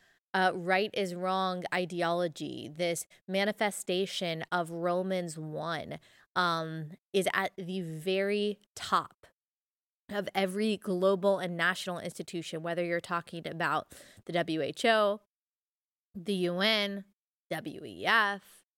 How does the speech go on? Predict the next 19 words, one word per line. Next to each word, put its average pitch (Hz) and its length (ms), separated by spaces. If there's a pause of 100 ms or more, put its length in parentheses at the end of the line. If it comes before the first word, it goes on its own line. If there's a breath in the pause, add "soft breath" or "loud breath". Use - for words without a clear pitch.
(140)
the 175 80
federal 202 540
government, 180 640
many 147 220
state - 380
governments, 175 760
our 143 60
public 156 320
education 196 640
system, 160 640 (480 loud breath)
academia, 175 1040
the 151 100
mainstream 185 720
media, 170 640
Hollywood. 185 1000 (280 loud breath)
They 185 160
are 190 180
all 214 440 (100)
lockstep, 202 1120